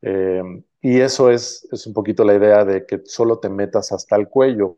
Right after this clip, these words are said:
que de esa manera activas primero el parasimpático, digo, pr-, primero el simpático, ¿no? Que es la adrenalina, que es el sistema reptiliano, el que te pone en alerta, pero después, cuando empiezas a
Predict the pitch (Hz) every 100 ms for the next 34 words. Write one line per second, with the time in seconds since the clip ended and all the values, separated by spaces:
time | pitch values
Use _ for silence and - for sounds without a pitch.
0 | _ 113 113 123 147 151 175 139 110 113
1 | 113 185 - _ _ _ - - - 214
2 | 220 - 123 127 139 107 92 95 90 104
3 | - 98 - 196 190 117 123 - 160 -
4 | 113 139 - 101 107 104 107 - 110 104
5 | - - 98 98 95 95 98 107 110 170
6 | _ _ _ _ _ 98 - 95 92 92
7 | _ _ _ _ _ _ - - 101 98
8 | 92 - 95 98 98 104 95 - - 101
9 | 98 98 104 104 117 147 - - - _
10 | _ - 123 123 120 117 - 139 156 151
11 | 117 101 98 139 170 - 135 - -